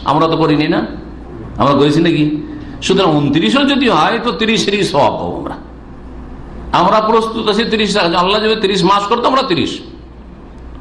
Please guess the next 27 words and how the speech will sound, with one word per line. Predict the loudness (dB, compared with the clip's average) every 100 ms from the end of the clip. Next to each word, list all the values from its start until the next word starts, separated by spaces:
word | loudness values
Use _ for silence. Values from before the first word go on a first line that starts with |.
| -6
আল্লাহ | 0 2 4
আমাদেরকে | 4 4 4 0
কিছু | 0 -2 0
ডিসকাউন্ট | 0 0 2 2 2
দিয়ে | 2
দিলেন, | 2 0 0
তাই | 2
না? | 4 2 0 -6 -10 -14 -16 -14 0
ঊনত্রিশের | 0 2 2 4 2 2
চাঁদ | 0 0
হয়ে | 0 0
গেল, | 0 0 2
তিরিশ | 2 4
ওইদিকে | 4 4 4
হইল, | 4 4 2 -2 -10 -14 -16 -18 -20 -6 0
আর | 0
ছয় | 0 0 2 2
কত | 2 2
হইল? | 4 4 0 -2 -10 -16 -20 -20 -20 -12
ছত্রিশ। | 0 0 2 0 0 0 -2
ছত্রিশকে | 0 0 -2 0 0
দশ | 2 2
দিয়ে | 2 2
গুণ | 2 2
দেন, | 0 -2 -6 -6
কত | -2 2
হবে? | 2 4 0